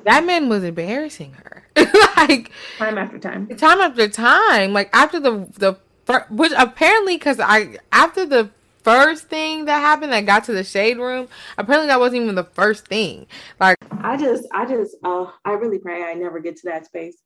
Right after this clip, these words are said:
Speaker 2: Like, I know I'm a quitter, so I just don't see that happening for me. But, like,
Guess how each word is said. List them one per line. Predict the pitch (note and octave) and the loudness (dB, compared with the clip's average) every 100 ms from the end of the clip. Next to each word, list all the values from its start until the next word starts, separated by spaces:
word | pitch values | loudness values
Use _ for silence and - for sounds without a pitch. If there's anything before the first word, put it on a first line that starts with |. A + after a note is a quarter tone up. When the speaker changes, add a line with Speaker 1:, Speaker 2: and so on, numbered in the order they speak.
| _ _ _ | _ _ _
Speaker 2:
Like, | F3 | -10
I | F3+ | -6
know | G3 G#3+ | -4 -4
I'm | G#3+ F#3+ | -6 -8
a | |
quitter, | D#3+ - F3 G3 G#3 | -14 -10 -8 -8 -10
so | - E3 | -12 -12
I | E3+ | -10
just | E3+ - | -12 -14
don't | E3+ D#3 | -14 -12
see | - | -10
that | E3+ - | -10 -10
happening | E3 F#3+ G3 | -16 -12 -12
for | G3 | -10
me. | G#3 G#3 G#3+ _ _ _ _ | -12 -12 -16 _ _ _ _
But, | F#3+ F#3+ | -8 -6
like, | E3+ E3+ - | -8 -10 -14